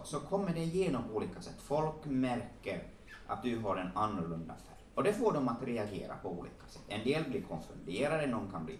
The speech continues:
arg, en del blir intresserade och nyfikna och ställer frågor. Generellt sett så är det så att, att vi lever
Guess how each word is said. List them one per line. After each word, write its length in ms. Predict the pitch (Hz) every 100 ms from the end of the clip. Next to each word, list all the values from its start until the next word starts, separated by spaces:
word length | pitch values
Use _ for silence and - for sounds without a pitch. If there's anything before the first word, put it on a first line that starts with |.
| -
arg, 300 | - - 160 - - - - - -
en 140 | 143
del 200 | 160 147
blir 120 | 120 117
intresserade 880 | 117 117 117 - 131 123 107 95 92
och 80 |
nyfikna 640 | 113 117 - 87 87 90 82
och 80 | -
ställer 380 | - 87 82
frågor. 520 | 82 - 120 82 - - - - - - - - - - - - - - - - - - - - - - - -
Generellt 320 | 139 170 185
sett 240 | 185 185 -
så 120 | 180
är 100 | 196
det 80 | 160
så 140 | 143
att, 200 | 127 -
att 140 | - 131
vi 80 |
lever 420 | 143 175 151 117